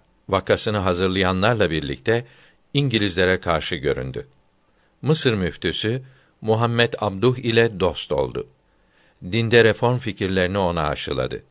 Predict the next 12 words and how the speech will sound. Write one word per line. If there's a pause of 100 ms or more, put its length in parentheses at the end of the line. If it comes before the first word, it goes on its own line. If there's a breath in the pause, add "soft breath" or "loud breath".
(480 soft breath)
Paris'te
ve
Londra'da (320 soft breath)
masonların
yardımıyla (320 soft breath)
mecmua, (220)
dergi
çıkardı. (640)
Bin
üç
yüz
dört,